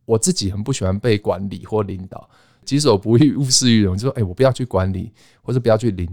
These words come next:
导。我在想的是说，我们怎么去创作一个很快乐的工作环境，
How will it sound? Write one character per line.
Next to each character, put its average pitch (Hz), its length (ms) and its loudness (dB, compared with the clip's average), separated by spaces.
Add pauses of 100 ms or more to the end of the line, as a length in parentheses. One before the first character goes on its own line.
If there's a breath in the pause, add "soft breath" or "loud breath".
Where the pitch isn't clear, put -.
导。 - 180 -12
我 110 140 -4
在 170 200 4
想 90 280 -4
的 95 100 -6
是 120 140 -8
说， 113 240 0 (440 soft breath)
我 107 140 0
们 110 180 4
怎 113 120 -2
么 95 140 -2
去 120 180 -8
创 110 360 -4
作 101 240 -2
一 98 100 -4
个 90 360 -6
很 98 160 -12
快 120 320 0
乐 101 260 0
的 92 200 -8 (200)
工 101 200 0
作 101 320 -2
环 87 280 -8
境， 92 240 -4